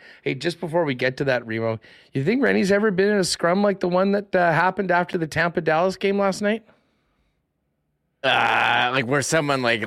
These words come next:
Speaker 2: laughed in it, or someone, <laughs> someone,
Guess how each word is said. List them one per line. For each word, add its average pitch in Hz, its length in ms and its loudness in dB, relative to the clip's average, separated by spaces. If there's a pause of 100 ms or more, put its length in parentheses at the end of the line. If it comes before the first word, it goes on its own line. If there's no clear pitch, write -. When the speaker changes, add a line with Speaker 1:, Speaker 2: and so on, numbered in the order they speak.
(120)
Speaker 2:
laughed 110 600 0
in 220 120 -2
it, 233 140 -4
or 147 160 0
someone, 117 800 -2 (280)
<laughs> - 360 -14
someone, 131 380 -2